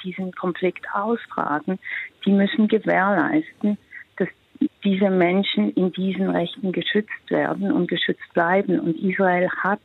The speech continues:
als Okkupationsmacht natürlich gewisse Pflichten, die sich auch wiederum aus diesem Recht ergeben, das Israel selbst ja auch ratifiziert hat.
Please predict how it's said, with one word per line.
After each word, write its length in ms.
als 200
Okkupationsmacht 1200
natürlich 380
gewisse 400
Pflichten, 600
die 220
sich 220
auch 320
wiederum 480
aus 180
diesem 200
Recht 320
ergeben, 560
das 160
Israel 420
selbst 300
ja 140
auch 200
ratifiziert 760
hat. 140